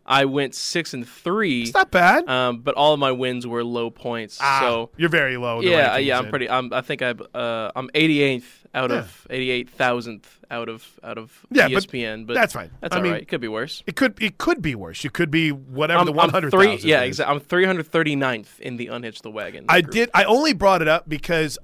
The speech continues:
Speaker 2: I do think that my favorite thing is the fact that the dude that's currently in first place,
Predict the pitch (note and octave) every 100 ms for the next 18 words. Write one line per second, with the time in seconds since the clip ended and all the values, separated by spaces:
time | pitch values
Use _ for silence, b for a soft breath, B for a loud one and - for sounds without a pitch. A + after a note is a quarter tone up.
0 | - C#3 C#3+ G#2 E3 F3+ F3 E3 - C3+
1 | C#3 B2+ - D#3 D#3+ D3+ - C#3+ D3 A#2+
2 | C#3 - C3+ C3+ C#3+ B2+ A2 C#3 C#3+ B2+
3 | - - D3+ C#3+ D#3 D3+ - D3+ D3 -
4 | - D3 D3+ C#3+